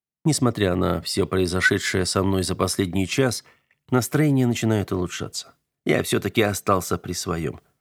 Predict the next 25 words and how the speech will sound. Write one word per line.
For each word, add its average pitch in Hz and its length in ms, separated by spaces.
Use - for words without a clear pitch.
И 127 60
у 127 100
меня 123 320
все 131 220
еще 107 340
может 107 540
быть 107 240
работа. 110 520
Но - 240
что-то - 500
новое 101 420
теперь 101 280
колет 107 460
меня 113 340
изнутри, 117 680
скребется 139 760
на 123 140
душе 139 380
и - 180
не 151 180
дает 135 520
покоя 127 520
всю - 400
обратную 95 720
дорогу. 82 600